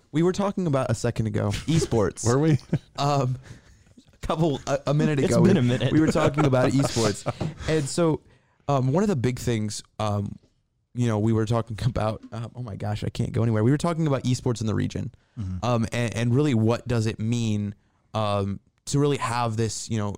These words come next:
Speaker 1: new innovative, um, idea in, within education, um,
Speaker 4: Mm-hmm.
Speaker 1: uh, here in Northwest Ohio. Um, what does esports in Northwest Ohio mean to each of you guys?
Speaker 4: So to me, I mean,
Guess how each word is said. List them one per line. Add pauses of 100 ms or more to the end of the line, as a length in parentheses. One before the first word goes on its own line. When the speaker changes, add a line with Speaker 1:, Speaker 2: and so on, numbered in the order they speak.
Speaker 1:
new (100)
innovative, (460)
um,
idea
in,
within
education,
um, (440)
Speaker 4:
Mm-hmm.
Speaker 1:
uh,
here
in
Northwest
Ohio. (360)
Um, (280)
what
does
esports
in
Northwest
Ohio
mean
to
each
of
you
guys? (1040)
Speaker 4:
So
to
me, (560)
I
mean,